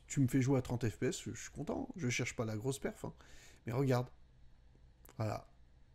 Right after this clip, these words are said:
<laughs> La console, elle est même pas sur le secteur.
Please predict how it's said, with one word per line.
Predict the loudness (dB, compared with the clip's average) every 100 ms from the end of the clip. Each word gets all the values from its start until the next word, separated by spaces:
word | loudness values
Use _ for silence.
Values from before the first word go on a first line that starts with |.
| -2
<laughs> | 2 4 2 0 -2 2 2 0 -10 -10 -20 -20 -20 -16 -8 -6 -4 -4 -4 -8 -8 -8 -10 -6 4 6 8 6 2 -2 -2 0 2 0 4
La | 2
console, | 2 0 0 6 8 8 6 0 -2 0 2
elle | 6 10
est | 10
même | 10 6
pas | 6 4
sur | 6 6
le |
secteur. | 6 2 4 4 2